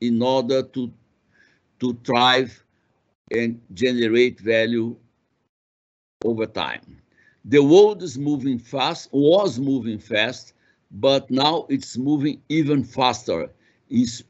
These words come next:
inspiring creativity and innovation and requiring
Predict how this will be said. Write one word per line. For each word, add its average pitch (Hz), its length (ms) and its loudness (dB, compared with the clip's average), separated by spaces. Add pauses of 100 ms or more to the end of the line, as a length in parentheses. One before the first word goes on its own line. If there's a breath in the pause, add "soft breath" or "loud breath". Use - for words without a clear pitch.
(140)
inspiring 139 800 0
creativity 139 960 -2 (380 soft breath)
and 139 360 2
innovation 131 840 0 (100)
and 131 300 -2
requiring 135 760 0